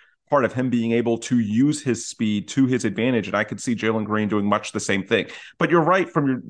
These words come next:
the standpoint of it's not exactly like that's a called play. You're not running your offense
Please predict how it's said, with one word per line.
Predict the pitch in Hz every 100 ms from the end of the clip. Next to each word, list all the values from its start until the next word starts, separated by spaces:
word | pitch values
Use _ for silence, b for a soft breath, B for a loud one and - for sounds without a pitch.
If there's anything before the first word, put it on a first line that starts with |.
| 113
the |
standpoint | 131 143 127 127
of | 113
it's | 117
not | 135
exactly | 123 120 - 117
like | 113
that's | 110 -
a | 104
called | - 196 123 113 104 -
play. | - 127 117 67
You're | 78 110
not | 117 117
running | 117 110 120 117
your | 104 90
offense | 104 110 - 95 -